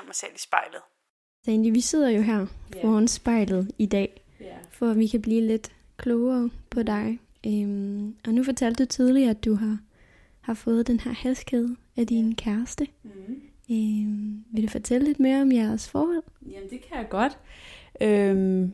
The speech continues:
Speaker 1: altså, jeg vil sige, det er lidt atypisk, <laughs> fordi jeg har faktisk en lidt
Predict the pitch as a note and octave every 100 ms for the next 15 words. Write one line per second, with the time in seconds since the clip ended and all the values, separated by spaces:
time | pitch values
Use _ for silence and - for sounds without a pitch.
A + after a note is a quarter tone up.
0 | - G#3 F#3+ G3 F#3 - A3 G#3+ G3+ F#3
1 | F3+ F3 E3+ A#3+ - F4 C#4+ B3+ - -
2 | - - - - - - - - G#3 G#3
3 | G3+ G3 F#3 F#3+ E3 F#3+ - G3+ G#3